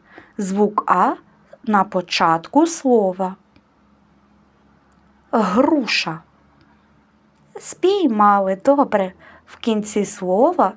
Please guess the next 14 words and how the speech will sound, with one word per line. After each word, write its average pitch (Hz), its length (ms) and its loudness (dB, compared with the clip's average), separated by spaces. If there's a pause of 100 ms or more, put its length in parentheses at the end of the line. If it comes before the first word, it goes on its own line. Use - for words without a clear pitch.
є 202 360 -4 (140)
звук 247 520 -2
«А». 202 320 -2 (2000)
Далі 208 600 0 (680)
огірок. 240 800 2 (1000)
Ні, 247 680 4 (220)
не 240 240 4
зловили. 233 840 2 (460)
Немає 220 560 6
в 180 40 -2
цьому 190 400 -4
слові 233 760 0
звука 202 800 -2 (100)
«А». 180 280 0